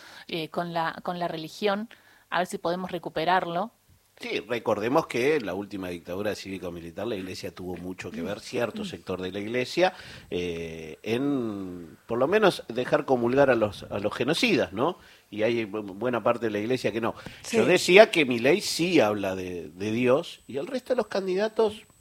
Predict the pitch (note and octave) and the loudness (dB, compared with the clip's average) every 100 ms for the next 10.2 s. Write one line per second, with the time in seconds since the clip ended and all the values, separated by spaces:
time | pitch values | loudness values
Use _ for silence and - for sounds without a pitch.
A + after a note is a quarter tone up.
0 | F#3+ G3 - B3+ G3+ F#3 A#3 A3 A#3+ B3+ | -20 -16 -6 0 2 2 8 12 12 12
1 | A#3+ A#3 B3+ A3 F#3 G3 G3+ A3+ G#3 F#3+ | 8 8 6 6 6 6 6 6 6 6
2 | G3 A3+ G3 F#3+ G3 G#3 G#3+ F#3+ F3 F#3 | 6 8 6 8 6 8 10 10 10 6
3 | F#3 F3+ G3+ F#3+ G3 F3 F#3+ F#3+ G#3 F#3 | 6 4 4 6 6 6 6 6 6 8
4 | F3+ E3 G#3 G3+ G3+ G#3+ G3+ F#3 G#3+ A3 | 8 6 4 6 6 8 8 8 8 8
5 | G#3 - E3 E3+ F#3 F#3 F#3+ F#3+ F3+ G#3 | 8 6 0 4 6 8 10 8 10 10
6 | G#3 F#3+ G3 G#3 G#3 G3+ G3+ G#3 A3+ - | 10 10 10 10 10 12 10 8 6 6
7 | - - - G3+ G3 - A#3+ G3+ E3 E3 | -12 -12 4 6 6 6 8 8 8 8
8 | D#3+ E3 D#3+ F3 D#3 D3 B2 F3 E3+ G#3 | 8 4 4 4 6 6 8 8 8 10
9 | F3+ E3+ - G3 F#3 F3+ E3+ F3+ E3 E3+ | 10 10 6 6 8 6 6 10 10 10
10 | E3 | 8